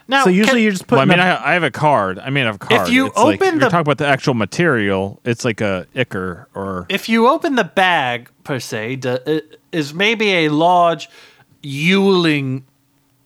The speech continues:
Speaker 1: uh, phantom of a school, skull, uh, tries to climb out howling. Is that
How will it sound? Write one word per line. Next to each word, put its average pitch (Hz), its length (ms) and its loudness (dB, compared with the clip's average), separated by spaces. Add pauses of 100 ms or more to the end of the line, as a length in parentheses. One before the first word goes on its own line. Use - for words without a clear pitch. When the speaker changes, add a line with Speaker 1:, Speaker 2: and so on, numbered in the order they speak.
(100)
Speaker 1:
uh, 123 180 2
phantom 170 520 -2
of 135 120 0
a 135 80 -2
school, 131 760 0
skull, 123 640 -2
uh, 139 80 -4
tries 127 480 -2
to 117 160 -6
climb 143 400 -2
out 123 360 -4 (340)
howling. 135 680 0
Is 131 120 -6
that 180 220 0